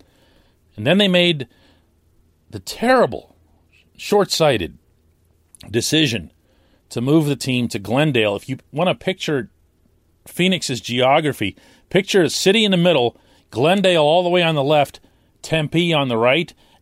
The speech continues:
and then draw a picture of a whole lot of people between Phoenix and Tempe and draw another picture of absolutely no one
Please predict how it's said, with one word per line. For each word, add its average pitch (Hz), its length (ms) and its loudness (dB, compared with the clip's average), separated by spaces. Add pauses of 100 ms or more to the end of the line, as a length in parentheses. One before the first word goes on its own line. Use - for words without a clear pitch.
and 110 220 -8
then 190 340 2 (120)
draw 151 380 0
a - 40 0
picture 196 380 -2
of 127 120 0
a 123 80 2
whole 202 320 0
lot 196 180 2
of - 80 -4
people 120 500 -4 (460)
between 147 500 -4
Phoenix 190 480 -2
and 139 140 -4
Tempe 165 580 0
and 123 200 -6
draw 170 340 2
another 170 440 0
picture 143 420 2
of 131 120 2 (320)
absolutely 175 800 0
no 151 380 2
one 107 400 0